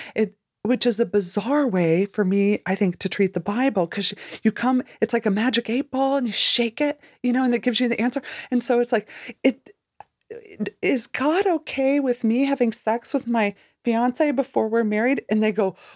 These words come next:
"Well, let me, let me, uh, check the book God wrote." And they open this huge volume and they, they consult a Levitical code from four thousand years ago from a nomadic people in the Near East to, <laughs>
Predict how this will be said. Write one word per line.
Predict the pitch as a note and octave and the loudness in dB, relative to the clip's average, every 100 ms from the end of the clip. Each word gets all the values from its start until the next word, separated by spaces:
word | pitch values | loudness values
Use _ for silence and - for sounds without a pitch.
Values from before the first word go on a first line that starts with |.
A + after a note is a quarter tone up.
| - | -10
"Well, | E3+ D#3+ | -6 -4
let | D3+ D3+ | -2 0
me, | G3 G3 G3+ _ | 2 0 -2 _
let | D3+ | 0
me, | - G3+ F3 - _ _ - D#3 | 2 0 -2 -8 _ _ -8 -2
uh, | E3 D3+ C#3+ | 0 2 0
check | - G3+ G#3 | 0 0 0
the | - F#3+ | 0 0
book | C#4+ - | 0 0
God | - E3 D3+ | 0 0 0
wrote." | D#3+ - - | -2 -4 -6
And | F3+ D#3+ | 0 2
they | D#3+ | 2
open | F3+ F#3 G3 | 2 0 2
this | F3+ - - | 0 -4 -10
huge | - F#3 G#3 F#3 | -4 0 2 0
volume | D#3 F3 G#3+ G3+ E3+ | 0 2 2 2 2
and | E3 | 2
they, | F3 F3 - _ | 0 -2 -10 _
they | G3 | -4
consult | G3+ B3+ G#3+ - A#3+ A#3 - | -2 0 0 0 0 0 0
a | |
Levitical | G3+ G3+ F#3+ C4 - F#3+ | 0 0 0 -2 0 -2
code | F#3 F#3 E3+ D#3+ | -2 -2 -2 0
from | F3 E3+ | -2 -2
four | - - F#3 C4+ | -8 -8 -2 -2
thousand | C4+ B3+ C#4 C4+ A3 | 0 0 0 0 2
years | A#3+ D4+ C#4 | 2 2 0
ago | G#3+ F#3+ D#3+ | 0 2 0
from | E3+ G#3+ G3 | 0 0 0
a | |
nomadic | G3+ G#3 G3+ A3 B3 C4 - | 2 2 2 2 2 0 -4
people | C4 D#4 G3 E3+ | -2 -2 2 2
in | F3+ | 2
the | F#3+ | 2
Near | A3+ B3 A#3 | 2 2 2
East | C#4+ D4+ D4 - | 0 0 -2 -4
to, | - | -4
<laughs> | D#4+ - - | -2 -2 -2